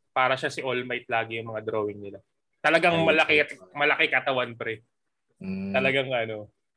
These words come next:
Speaker 1: kaya ano, astig. So, ayun. Yun, yun yung pinagkakaabalahan ko ngayon. Yung Rurouni Kenshin,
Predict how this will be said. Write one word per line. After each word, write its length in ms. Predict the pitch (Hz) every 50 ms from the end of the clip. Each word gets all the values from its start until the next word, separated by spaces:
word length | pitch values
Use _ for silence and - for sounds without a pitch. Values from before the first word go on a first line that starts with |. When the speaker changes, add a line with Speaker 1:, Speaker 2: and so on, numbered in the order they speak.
| _ _ _ _
Speaker 1:
kaya 400 | - 135 131 127 123 120 113 110
ano, 160 | 110 113 -
astig. 400 | 113 110 - - - 107 104 92 - _ _ _ _ _ _ _ _ _ _ _ _ _ _ _ _ _
So, 160 | _ - 127 127 131 131 127 127 123 120
ayun. 440 | - 139 139 123 110 104 104 104 101 - _ _
Yun, 200 | - 143 156 156
yun 180 | 175 202 220 214
yung 80 | 196 -
pinagkakaabalahan 720 | 170 147 139 143 131 127 135 127 127 127 123 120 117 120
ko 40 | 117 113
ngayon. 200 | 104 101 104 107
Yung 160 | 117 139 147 156
Rurouni 360 | 170 180 180 185 185 180 175
Kenshin, 520 | 175 165 151 139 175 151 131 123 120 120